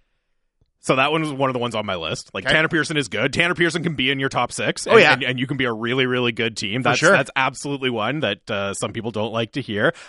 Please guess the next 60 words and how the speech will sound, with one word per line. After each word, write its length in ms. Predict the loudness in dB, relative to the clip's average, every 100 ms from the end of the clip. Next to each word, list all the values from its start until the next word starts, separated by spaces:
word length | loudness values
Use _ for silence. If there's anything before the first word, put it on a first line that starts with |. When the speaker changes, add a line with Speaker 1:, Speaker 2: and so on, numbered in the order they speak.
| 0
Speaker 1:
I 60 |
mean, 80 | 2
I, 180 | 4 2 2
I 140 | 2
always 260 | 2 0 2
go 260 | 2 2
to 380 | 0 0 0 0
the 80 | -2
big 220 | -2 -2
names 440 | -4 -4 -4 -8 -6
as 180 | -6 -4
well. 320 | -4 -2 -2
Like, 240 | -2 -6 _ _ _ _ -2
uh, 20 |
I, 260 | 0 2 2
I 80 | 2
said 220 | 0 -2
this 180 | -4 -4
when 140 | -6
it 20 | -6
was 140 | -6
happening. 400 | -6 -6 -4 -2
Elias 320 | 0 2 2
Pettersson 380 | 2 0 0 -2
was 100 | -2
playing 240 | 0 0
at 80 | 2
a 40 | 0
Hart 280 | 0 -2 0
Trophy 300 | -2 0 -2
level 240 | -4 -6
in 80 | -10
the 80 | -6
second 260 | -4 -2
half 220 | -2 -2
of 60 | -4
the 80 | -8
season, 300 | -8 -10 -14 _ 0
or 160 | 2
a 80 | 2
near 480 | 2 0 4 4 4
Hart 240 | 2 0
Trophy 320 | 0 -2 0 -2
level 320 | -2 -6 -12 _ _ -4
in 140 | 0
the 80 | 2
second 300 | 0 0 0
half 180 | 0 -2
of 80 |
the 80 | -6
season. 240 | -6 -6 -2
If 60 |
he 80 | 0
keeps 220 | 0 2
that 180 | 4 4
up 140 | 4 4
for 80 |
a 80 | 4
whole 180 | 4 2
year, 320 | 4 2 2